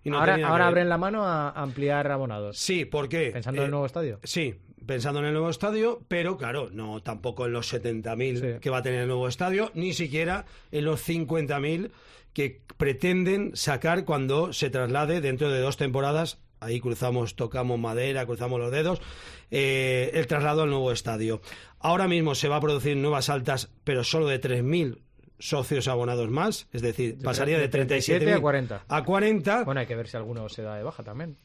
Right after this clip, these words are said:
Speaker 1: Y luego, dentro, dentro de dos años, la previsión sería irse al cuarenta y cinco mil, cincuenta mil. Cincuenta mil como mucho. Y dirán, ¿se van a dejar veinte mil?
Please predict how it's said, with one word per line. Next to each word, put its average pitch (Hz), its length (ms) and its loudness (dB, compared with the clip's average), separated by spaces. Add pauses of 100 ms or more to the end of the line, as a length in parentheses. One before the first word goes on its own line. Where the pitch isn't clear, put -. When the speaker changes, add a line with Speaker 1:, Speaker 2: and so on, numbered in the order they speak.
(120)
Speaker 1:
Y 156 160 -2
luego, 156 280 2
dentro, 151 200 0
dentro 151 220 4
de 165 80 4
dos 160 220 2
años, 180 460 2 (360)
la 139 300 2
previsión 160 540 2
sería 160 520 0
irse 156 420 0
al 165 220 2
cuarenta 131 400 0
y 120 60 2
cinco 131 320 -2
mil, 175 220 2
cincuenta 123 500 0
mil. 117 300 -2
Cincuenta 151 360 0
mil 220 300 0 (320)
como 156 240 2
mucho. 156 460 0 (600)
Y 135 100 0
dirán, 113 460 0
¿se - 200 -4
van 120 180 0
a 143 80 2
dejar 160 480 0
veinte 131 580 0
mil? 143 360 0